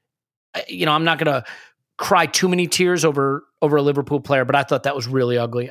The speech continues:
I thought that showed a real lack of professionalism and respect for a fellow professional. So not a great thing to see, but, like, otherwise, a pretty damn funny day that I enjoyed. But the thing that's interesting is, like,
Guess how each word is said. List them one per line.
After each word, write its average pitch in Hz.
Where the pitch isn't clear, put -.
I 131
thought 127
that 127
showed 123
a 151
real 147
lack 139
of -
professionalism 127
and 123
respect -
for 139
a 120
fellow 127
professional. 123
So 123
not 160
a 147
great 139
thing 139
to 131
see, 143
but, 131
like, 175
otherwise, 175
a 226
pretty 370
damn 285
funny 269
day 226
that 165
I 180
enjoyed. 180
But 208
the 208
thing 339
that's 247
interesting 262
is, 156
like, 175